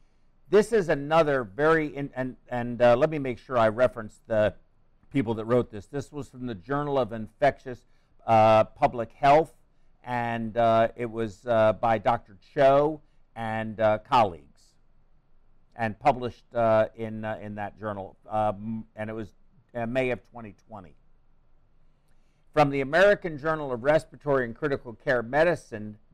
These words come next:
Volume two, uh, two thousand two, August, uh, first of twenty twenty, Doctor Dress and his colleagues from France, they had three intensive care units that they were looking at,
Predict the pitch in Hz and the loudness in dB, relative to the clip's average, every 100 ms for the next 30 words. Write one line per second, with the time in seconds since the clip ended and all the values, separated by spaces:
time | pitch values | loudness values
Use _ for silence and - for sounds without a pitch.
0 | 101 120 123 113 113 110 110 _ _ _ | -4 -2 -2 -4 -6 -8 -14 _ _ _
1 | 156 131 113 113 107 - 123 123 107 101 | 0 2 4 4 2 -6 -2 -2 -2 -4
2 | 170 - 131 147 143 - _ - 110 113 | -2 2 4 4 2 -8 _ -8 -2 0
3 | 113 151 147 - 123 - _ 123 107 - | 0 0 0 -2 -12 -14 _ -10 -10 -16
4 | - 175 147 104 104 _ _ _ _ 123 | -10 -6 -6 -8 -16 _ _ _ _ 2
5 | 120 - 113 101 151 151 - - 113 107 | 2 -2 -12 0 2 2 -4 -12 -10 -8
6 | 135 180 - 107 107 90 95 95 104 _ | -4 -4 -6 -8 -4 -4 -4 -12 -14 _
7 | 110 101 - 156 180 120 113 - _ _ | -8 -8 -8 -6 -4 -6 -10 -12 _ _
8 | _ _ _ - _ _ - 143 135 131 | _ _ _ -20 _ _ 2 2 2 -2
9 | 120 - _ 147 185 208 214 - 170 - | -2 -6 _ -2 2 2 0 -10 -14 -6
10 | 170 156 156 - - 143 123 117 120 135 | -6 -6 -14 -14 -4 -2 -2 -6 -8 -12
11 | _ 120 131 135 139 117 - 104 104 123 | _ -12 -8 -4 -2 -4 -6 -14 -6 -6